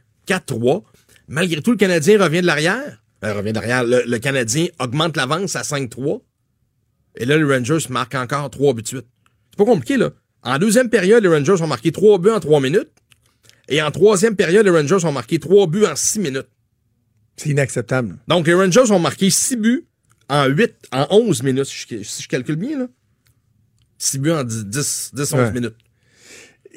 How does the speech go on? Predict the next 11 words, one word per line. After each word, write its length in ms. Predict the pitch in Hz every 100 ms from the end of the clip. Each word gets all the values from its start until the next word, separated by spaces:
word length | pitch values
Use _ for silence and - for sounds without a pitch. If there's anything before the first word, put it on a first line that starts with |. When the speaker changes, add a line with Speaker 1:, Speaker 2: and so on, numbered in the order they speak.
| - -
Speaker 2:
Qui 180 | - 240
est 100 | 202
à 100 | 151
blâmer ? 440 | 127 131 120 135 165
C'est-tu 180 | - -
Carey 240 | 156 139
Price ? 300 | - 180 233 -
C'est-tu 100 | 156
la 100 | 143
défensive ? 800 | 135 - 127 113 - 202 208 170
C'est 760 | - 139 131 127 123 113 98